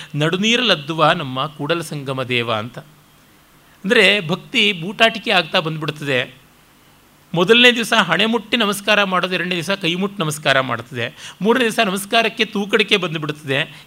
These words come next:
ಈ ರೀತಿಯಾಗಿ ಮಾಡಿದ್ರೆ ಮಾಹೇಶ್ವರ ಸ್ಥಳ ಸಿಗುವುದಿಲ್ಲ ಅಂತ. ದೀಕ್ಷೆ ಇರಬೇಕು. ಹರ ತನ್ನ ಭಕ್ತರ ತಿರುವಂತೆ ಮಾಡುವ, ವರೆದು ನೋಡುವ ಸುವರ್ಣ ಚಿನ್ನದಂತೆ,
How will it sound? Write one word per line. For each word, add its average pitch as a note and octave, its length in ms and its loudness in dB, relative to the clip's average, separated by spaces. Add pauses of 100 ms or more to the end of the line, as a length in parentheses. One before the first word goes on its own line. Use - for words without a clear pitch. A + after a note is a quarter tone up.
ಈ E3+ 160 0
ರೀತಿಯಾಗಿ G3+ 520 0
ಮಾಡಿದ್ರೆ E3 400 -2
ಮಾಹೇಶ್ವರ D3+ 580 -4
ಸ್ಥಳ C3+ 320 -6
ಸಿಗುವುದಿಲ್ಲ B2 640 -8
ಅಂತ. G#2+ 120 -12 (840)
ದೀಕ್ಷೆ G#3 320 0
ಇರಬೇಕು. D3+ 460 -2 (720)
ಹರ F3 220 2
ತನ್ನ A3 340 -2
ಭಕ್ತರ F#3+ 440 -4
ತಿರುವಂತೆ A3 540 -2
ಮಾಡುವ, D3+ 440 0 (440)
ವರೆದು G#3 280 2
ನೋಡುವ F#3+ 500 2 (100)
ಸುವರ್ಣ G3+ 300 -2 (360)
ಚಿನ್ನದಂತೆ, D#3 800 -4